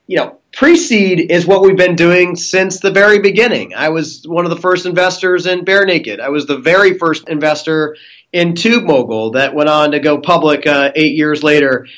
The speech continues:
We were the first investors in Tradesy, in, in Skycatch, and, and over half of the companies that we've invested in since, uh, to date. And, you know, to be able to have the opportunity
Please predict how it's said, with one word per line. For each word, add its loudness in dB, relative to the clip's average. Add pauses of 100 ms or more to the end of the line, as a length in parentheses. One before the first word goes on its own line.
(120)
We 0
were 4
the 0
first 0
investors 0
in 2
Tradesy, 0
in, -4
in -4
Skycatch, -2
and, 0
and -4
over 4
half -2
of -12
the -8
companies -6
that -8
we've -6
invested -6
in -6
since, -12
uh, -8 (160)
to -6
date. -2 (420)
And, 0
you 2
know, 0
to 0
be 0
able 0
to -2
have 0
the 0
opportunity -2